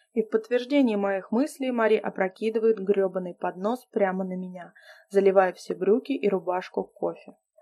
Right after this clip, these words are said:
От неожиданности я вскакиваю со стула и теперь возвышаюсь прямо над головой неуклюжей идиотки. На сей раз ей несказанно повезло, что её вечно дерьмовый кофе успел по дороге остыть,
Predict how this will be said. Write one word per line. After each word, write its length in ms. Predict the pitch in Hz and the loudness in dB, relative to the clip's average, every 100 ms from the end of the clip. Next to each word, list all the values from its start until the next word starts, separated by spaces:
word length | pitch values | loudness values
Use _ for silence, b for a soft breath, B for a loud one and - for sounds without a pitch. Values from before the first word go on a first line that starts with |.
| B B | B B
От 180 | - 190 | 0 2
неожиданности 800 | 202 214 214 247 294 214 180 - | 4 6 6 4 0 -4 -8 -2
я 120 | 196 | 0
вскакиваю 600 | 196 - - 269 269 214 | 0 -2 -2 -2 0 0
со 180 | 214 220 | 0 0
стула 480 | 208 _ 202 175 - | -6 _ -4 -4 -8
и 120 | - 202 | -10 -6
теперь 440 | 202 - 208 262 | -6 0 2 2
возвышаюсь 640 | 247 233 226 220 233 220 220 | -2 -4 -4 -2 0 -2 -2
прямо 400 | - 190 196 214 | -4 -2 -2 -2
над 180 | 208 196 | -4 -2
головой 500 | 202 202 196 202 208 | 0 2 0 -4 -6
неуклюжей 640 | 202 180 - 185 185 190 | -12 -14 -10 -10 -6 -8
идиотки. 680 | - 180 185 170 165 _ _ _ B B B B | -8 -8 -8 -8 -12 _ _ _ B B B B
На 140 | 196 | 0
сей 200 | 190 226 | 4 4
раз 280 | 214 285 302 | 6 4 2
ей 160 | 226 240 | -2 -2
несказанно 640 | 233 220 214 214 233 226 | -4 -2 0 2 0 -2
повезло, 680 | 214 220 220 220 240 196 165 b b | 0 2 2 0 0 0 -2 b b
что 240 | - - | -16 2
её 220 | 202 196 190 | 4 4 0
вечно 480 | 180 214 220 196 | 2 2 2 -6
дерьмовый 500 | 185 196 190 180 170 | -2 -2 -2 -6 -10
кофе 400 | 165 - 247 254 | -6 -2 -2 -2
успел 500 | - 208 - - 214 | -6 -8 -8 -2 -2
по 140 | 208 202 | 0 -2
дороге 480 | 190 185 185 185 185 | -2 -2 -4 -4 -6
остыть, 400 | 185 - 170 | -8 -14 -16